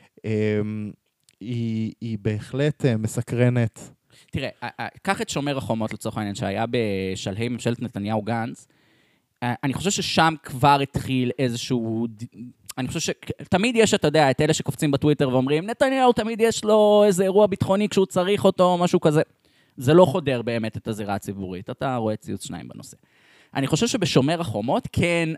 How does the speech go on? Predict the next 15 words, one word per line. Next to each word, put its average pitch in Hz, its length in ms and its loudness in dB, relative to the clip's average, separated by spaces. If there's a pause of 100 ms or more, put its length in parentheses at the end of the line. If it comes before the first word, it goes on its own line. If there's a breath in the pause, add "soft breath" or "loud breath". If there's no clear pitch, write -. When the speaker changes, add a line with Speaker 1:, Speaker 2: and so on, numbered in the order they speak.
Speaker 2:
היה 139 240 -2
קצת, - 1120 -2 (120)
קצת, - 520 -2
קצת, 170 360 -2
זה 139 80 0
קצ-, - 260 -14
כבר 139 220 2
חדר 156 480 2
את - 100 2
עולם 151 260 4
הטוויטר 147 380 2
ויצא 131 280 2
קצת - 260 -6
לעולם 123 420 4 (160)
ה-, 110 460 0